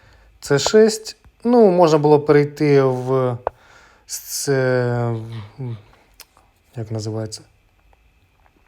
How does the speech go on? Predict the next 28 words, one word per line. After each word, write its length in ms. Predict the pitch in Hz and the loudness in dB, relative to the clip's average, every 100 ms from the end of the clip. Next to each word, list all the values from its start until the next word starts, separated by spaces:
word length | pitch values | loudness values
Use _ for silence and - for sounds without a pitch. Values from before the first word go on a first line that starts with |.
| _ - _ _ _ _ _ - | _ -20 _ _ _ _ _ -4
Можна 200 | 135 131 | -2 -2
було 160 | 131 | -2
перейти 400 | 123 131 127 135 | -2 -2 -2 -2
в 120 | 123 120 - - - - - | -2 -6 -14 -14 -14 -10 -4
сла-, 440 | 143 131 127 120 | -2 -2 -2 -4
слав'янку. 520 | 113 123 127 131 123 | -6 -6 -4 -4 -4
Яка 200 | 127 127 | -4 -2
слав'янка, 480 | 151 139 135 123 117 | -2 0 -2 -4 -8
забув? 360 | 110 113 107 104 | -8 -8 -8 -2
Каракан, 560 | 160 175 - 139 107 | 2 2 4 2 2
в 60 | 101 | -4
каракан. 560 | - - 147 135 113 104 - - - - _ _ _ _ - | -2 0 2 0 0 -4 -18 -20 -20 -20 _ _ _ _ -6
Ну, 80 | 151 | -2
я 100 | 139 | -2
не 120 | 143 | -2
рішив 300 | 156 220 208 | -2 -2 0
переходити, 460 | 170 165 151 147 | -2 0 -2 -4
пішов 280 | 143 120 127 | -6 -6 -6
Д 140 | 123 135 | -4 -6
чотири. 480 | - - 208 185 175 _ _ _ _ _ _ _ _ - - - _ _ _ _ | -6 0 2 2 -4 _ _ _ _ _ _ _ _ -14 -14 -14 _ _ _ _
Грає 280 | 127 131 123 | -2 0 0
конь 240 | 123 135 | -2 -4
Ф 140 | 135 - | -4 -6
три, 300 | - 202 180 | 0 2 2
він 180 | 147 143 | 0 -2
приймає 600 | 135 139 139 135 123 117 | -2 -2 0 0 0 -2
ферзевий 540 | - 131 127 139 151 | -2 -2 2 4 4
гамбіт, 520 | 170 202 208 233 - | 4 0 0 -2 -4